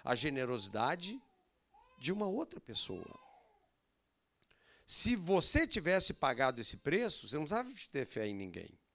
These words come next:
Bastava você fazer a sua parte. Mas como eu e você nunca pudemos fazer a nossa parte, e Jesus fez a nossa parte, então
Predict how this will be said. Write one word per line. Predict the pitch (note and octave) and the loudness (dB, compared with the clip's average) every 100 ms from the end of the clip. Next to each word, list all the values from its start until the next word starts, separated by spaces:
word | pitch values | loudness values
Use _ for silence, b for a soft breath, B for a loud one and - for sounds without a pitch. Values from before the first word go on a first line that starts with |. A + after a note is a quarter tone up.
| _ _ _ _ _ _ _ _ _ _ _ _ _ _ | _ _ _ _ _ _ _ _ _ _ _ _ _ _
Bastava | - A#2 - A2 C3 | -4 -2 0 -2 -2
você | F#3+ A3 - C3+ D3+ B3 | -4 -2 -2 0 -2 -4
fazer | - E3 C#3+ | -4 -4 -2
a | |
sua | C#3 A3+ | -2 -4
parte. | - E3+ C#3 - - - - _ _ _ _ _ _ _ _ _ _ - | -2 -2 -4 -8 -8 -8 -12 _ _ _ _ _ _ _ _ _ _ -2
Mas | E3 F#3 | 4 6
como | - C4+ E4 E4+ C4+ G#3 | 6 6 6 6 4 6
eu | B3+ | 6
e | A3+ | 4
você | F#3 D3+ A#3+ | 0 2 2
nunca | A3+ F4 A4+ A4+ - B3+ | 2 6 8 8 6 2
pudemos | F#3+ E3 G#3+ A3+ - | 4 2 2 2 -2
fazer | D3 B2 D#3 | -2 -2 -2
a | |
nossa | C3+ A#2+ G2+ | -4 -4 -4
parte, | - E3+ F3 - - - - - _ _ _ _ _ _ _ b b | 2 2 2 -4 -6 -6 -10 -20 _ _ _ _ _ _ _ b b
e | C#3 | 0
Jesus | B2+ B2+ G#2+ A#3+ A#3+ | 2 0 2 2 2
fez | - F#3+ E3+ | 2 2 0
a | |
nossa | B2+ A#2+ - | -2 -4 -6
parte, | - D#3+ F#3 E3 - - - - _ b b b b b | -4 -2 -2 -4 -10 -10 -10 -12 _ b b b b b
então | B2+ A#2 E3 F#3 | -12 -2 0 0